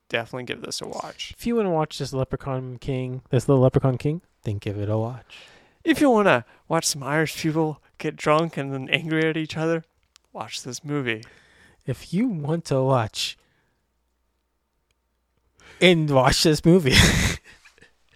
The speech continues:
Speaker 1: If you wanna watch the main character of a movie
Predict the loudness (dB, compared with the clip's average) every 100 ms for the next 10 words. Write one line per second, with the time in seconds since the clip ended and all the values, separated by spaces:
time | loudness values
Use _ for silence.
0 | _ _ -20 -20 -16 -14 -14 -18 -20 -20
1 | -20 _ _ 0 2 4 6 8 8 8
2 | 8 8 0 -10 _ 4 4 6 2 0
3 | -2 -2 0 0 0 -2 -2 -4